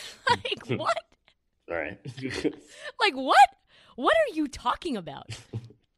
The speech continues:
Speaker 1: The Boston media even asked him about it. Here's the thing about Brad Stevens. He's not very direct. So maybe he should have been a little bit more direct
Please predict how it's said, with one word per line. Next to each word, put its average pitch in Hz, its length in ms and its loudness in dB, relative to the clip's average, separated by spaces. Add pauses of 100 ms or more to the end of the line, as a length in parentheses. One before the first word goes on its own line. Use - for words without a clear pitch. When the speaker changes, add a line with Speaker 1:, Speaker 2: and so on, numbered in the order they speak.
(500)
Speaker 1:
The 262 140 -2
Boston 302 400 4
media 294 280 -2
even 233 240 -4
asked 233 340 0
him 247 60 -6
about 180 260 -2
it. - 100 -10
Here's 480 180 0
the 320 100 -8
thing 233 180 -2
about 180 180 -2
Brad 170 220 -6
Stevens. 160 320 -14 (400)
He's 403 240 -2
not 359 200 0
very 220 260 2
direct. 156 480 -10 (960)
So 294 160 4
maybe 320 400 0
he 339 160 0
should 269 220 -4
have 240 40 -4
been 220 120 -2
a 196 80 -4
little 220 200 -2
bit 220 140 0
more 202 240 -2
direct 175 480 -2